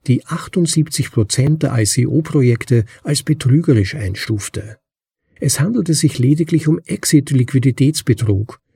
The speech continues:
wobei die Projektziele als Köder dienten. Daneben gab es vier Prozent gescheiterte I C Os und drei Prozent tote I C Os.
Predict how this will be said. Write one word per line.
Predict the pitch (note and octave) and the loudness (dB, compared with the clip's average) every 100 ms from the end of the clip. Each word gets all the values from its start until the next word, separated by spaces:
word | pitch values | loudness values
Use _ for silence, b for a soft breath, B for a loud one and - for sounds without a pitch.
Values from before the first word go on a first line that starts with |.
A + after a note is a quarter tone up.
| _ | _
wobei | C3 A#2+ D#3 | -2 0 2
die | E3 | 0
Projektziele | B2+ A2 G#2 G#3+ - - A#2+ A#2+ C3+ | 2 2 2 -2 -6 0 2 4 2
als | C#3+ - | 0 -2
Köder | - C3+ D3+ C3+ | 0 2 4 2
dienten. | G#2 G2 G2 G2+ G#2+ _ _ _ _ _ _ | 2 -2 -2 -10 -12 _ _ _ _ _ _
Daneben | - G#2 G#2 F#3 A3+ G3 | -2 0 2 0 0 0
gab | C#3 | 2
es | C3 - | 2 2
vier | - D#3+ | 2 0
Prozent | G#3 D#3 - C3+ B2 | 0 -4 0 2 2
gescheiterte | A#2 - B2+ F3+ - A2+ A#2 G#2 | -2 -4 -2 -2 0 0 0 -2
I | |
C | G#2 - A#2+ | -2 2 2
Os | A#2+ F3+ - - b | 2 0 -2 -12 b
und | b F#3 - - | b -4 -2 -4
drei | G2+ G2+ | -2 -2
Prozent | - A2 - C3 - | 0 -2 2 0 0
tote | - C3 D#3 C3 G2+ | -2 -2 0 -2 -4
I | F2+ | -4
C | - A2 | -4 -4
Os. | F#2+ - - | -6 -8 -10